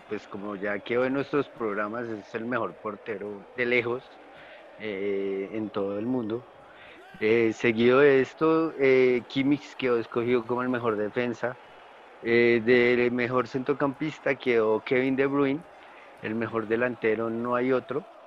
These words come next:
No hay otro que Robert Lewandowski. El mejor entrenador,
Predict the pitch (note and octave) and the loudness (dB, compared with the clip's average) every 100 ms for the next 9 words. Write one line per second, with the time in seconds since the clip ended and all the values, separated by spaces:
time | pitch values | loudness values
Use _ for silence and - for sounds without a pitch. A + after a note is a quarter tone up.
0 | - - - - A#2+ B2 C3 C3 B2 B2+ | -20 -20 -20 -8 -2 -2 -2 -4 -6 -8
1 | - B2+ G#2+ A2 G#2+ A#2+ A#2 A#2 G#2+ F#2+ | -2 -2 -2 -4 -4 -4 -4 -6 -8 -10
2 | - C3+ - - - - - - - - | -14 -18 -18 -20 -20 -20 -20 -20 -20 -20
3 | - - - - - - - A#2+ A#2+ A#2 | -20 -20 -20 -20 -20 -20 -10 -2 0 2
4 | A2+ A2+ A2+ C3+ C3+ B2+ A#2 B2+ C#3+ | 2 2 0 0 0 0 0 0 -2